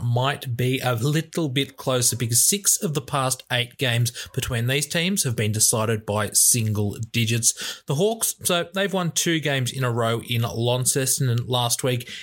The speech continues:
in that win you mentioned, they had four players kick multiple goals. Problem for them,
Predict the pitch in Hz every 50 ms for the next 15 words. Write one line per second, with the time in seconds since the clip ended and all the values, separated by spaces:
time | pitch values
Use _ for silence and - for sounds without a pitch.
0 | - - - 143 131 127 123 123 131 135 127 127 127 131 131 135 131 - 147 139
1 | 139 127 131 131 127 131 123 120 - - - 139 135 127 127 127 - - 117 110
2 | 107 110 - - - - 120 113 - - 127 117 113 110 110 110 107 - 110 98
3 | - 104 101 104 - 117 107 - - 147 143 147 151 160 160 147 - - - -
4 | - _ - - 254 262 294 - 247 190 208 214 226 226